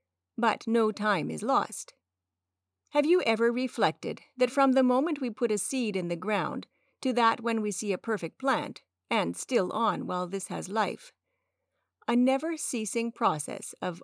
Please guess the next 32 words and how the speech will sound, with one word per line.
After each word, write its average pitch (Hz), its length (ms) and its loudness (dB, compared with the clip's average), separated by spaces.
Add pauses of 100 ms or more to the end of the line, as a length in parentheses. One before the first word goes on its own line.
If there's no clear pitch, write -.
alternation 214 800 -2
of - 160 -6
activity 269 800 -4
or 247 180 0
rest, - 540 -6 (400)
the 220 80 2
one 208 300 2
important 214 480 -2
as 214 100 -4
the 240 160 -4
other, - 380 -2 (720)
continues 247 600 2
without 214 440 0
intermission? 208 720 -4 (1000)
Wherever 277 600 4
there 226 260 2
is 233 140 0
life, - 500 -6
this 185 300 0
is 208 120 -2
so. 302 440 -2 (680)
Let 247 240 2
us 359 200 -2
recognize 185 640 0
it 175 100 -2
in 196 160 -2
the 190 80 -2
growth 202 420 0
of 190 180 -4
our 190 120 2
children's 220 480 -4
characters. 175 760 -4